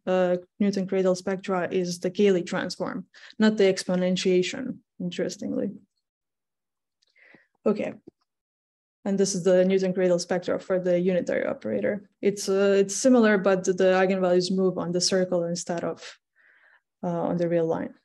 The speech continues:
One interesting thing that we can understand using this, uh, method is, um, level repulsion. This is the phenomena where we add to our free Hamiltonian A, uh, some other Hamiltonian B.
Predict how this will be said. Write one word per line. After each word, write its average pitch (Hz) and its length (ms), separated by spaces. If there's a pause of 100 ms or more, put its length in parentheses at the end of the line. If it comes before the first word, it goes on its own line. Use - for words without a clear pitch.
(1200)
One 254 160
interesting 262 420
thing 240 200
that 202 160
we 196 80
can 190 180
understand 196 720
using 196 380
this, 180 480
uh, 180 240
method 202 680
is, 196 420 (160)
um, 185 600 (180)
level 208 320
repulsion. 254 880
This 220 180
is 208 100
the 196 120
phenomena 202 760
where 185 220
we 185 220
add 196 480
to 180 100
our 180 140
free 196 240
Hamiltonian 180 720 (180)
A, 196 300 (420)
uh, 190 160
some 190 220
other 190 180
Hamiltonian 180 640
B. 269 320